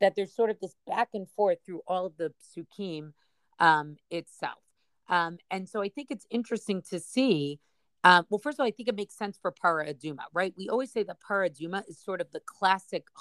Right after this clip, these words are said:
chok, right? What does that mean? That it's a chok is, it's a mitzvah that we totally can't understand. And we know that there's many pieces of the Para Aduma. Why is it that you take this red cow and sprinkle the ashes and suddenly somebody becomes tamei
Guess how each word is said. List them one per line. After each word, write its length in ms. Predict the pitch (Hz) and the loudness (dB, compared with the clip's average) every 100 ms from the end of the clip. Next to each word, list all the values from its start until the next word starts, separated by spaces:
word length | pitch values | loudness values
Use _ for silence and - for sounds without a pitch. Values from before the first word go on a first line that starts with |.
| - | -14
chok, 300 | - - - _ _ _ _ | -14 -14 -20 _ _ _ _
right? 300 | 170 185 208 - | 0 2 2 -2
What 140 | 175 | -4
does 140 | 196 196 | -2 -2
that 200 | 170 156 | -4 -4
mean? 300 | 170 196 269 _ _ _ - | -8 -8 -8 _ _ _ 0
That 260 | 190 185 175 | 4 4 4
it's 180 | 196 - | -6 -6
a 60 | 196 - | -6 -2
chok 240 | 247 240 | -2 0
is, 160 | 202 - | -4 -4
it's 100 | 170 | -8
a 60 | 202 | -6
mitzvah 340 | 208 226 220 | -6 -6 -6
that 160 | 185 185 | -4 -6
we 140 | 196 - - | -10 -16 -10
totally 460 | 233 247 262 247 247 | -2 0 0 -2 -4
can't 320 | - 214 196 | -2 0 0
understand. 760 | 185 165 170 - 156 113 - - | -2 -2 -4 0 -2 -2 -14 -10
And 100 | 190 | -2
we 120 | 202 | 0
know 120 | 233 240 | 2 2
that 140 | 220 | 2
there's 160 | 214 170 | 0 0
many 220 | 202 202 | -2 -2
pieces 420 | - 254 226 196 | -4 -8 -4 -2
of 80 | 165 | 0
the 60 | |
Para 240 | 156 170 147 | 2 2 2
Aduma. 220 | - 123 | -2 -10
Why 280 | 127 170 208 | 0 8 8
is 200 | 226 214 | 8 2
it 80 | 196 | -6
that 140 | 170 | -12
you 80 | 165 | -14
take 260 | - 208 170 _ _ _ _ | -8 -8 -8 _ _ _ _
this 200 | 175 170 | -8 -8
red 220 | 160 202 208 - | 2 0 0 -2
cow 300 | 196 180 165 | 0 2 0
and 100 | 151 | -6
sprinkle 400 | - 202 208 196 | -14 -10 -8 -8
the 160 | 170 175 | -4 -2
ashes 400 | 180 - 170 143 | -2 -4 -14 -12
and 160 | 156 | -16
suddenly 400 | - 214 202 165 | -6 -4 -4 -8
somebody 380 | 156 202 190 170 | -10 -8 -6 -8
becomes 560 | 160 - 202 185 175 - _ _ _ _ - | -12 -8 -4 -4 -6 -16 _ _ _ _ 2
tamei 380 | 214 202 180 | 2 2 -4